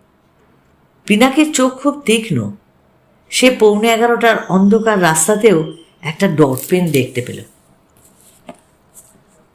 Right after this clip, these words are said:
শীষটা ঠিক আছে কিনা দেখবার জন্য এক টুকরো কাগজ পেলে ভালো হতো। তার পকেটে তো কিছু নেই। একটা কাগজের খোঁজে এদিক ওদিক তাকালো,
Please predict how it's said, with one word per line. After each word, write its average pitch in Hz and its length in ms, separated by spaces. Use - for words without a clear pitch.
শীষটা 262 720
ঠিক 240 240
আছে 247 260
কিনা 247 380
দেখবার 185 400
জন্য 226 220
এক 185 220
টুকরো 214 260
কাগজ 165 440
পেলে 269 160
ভালো 147 320
হতো। 110 280
তার 196 220
পকেটে 175 360
তো 226 120
কিছু 214 280
নেই। 214 420
একটা 190 260
কাগজের 190 640
খোঁজে 180 540
এদিক 185 420
ওদিক 185 280
তাকালো, 120 460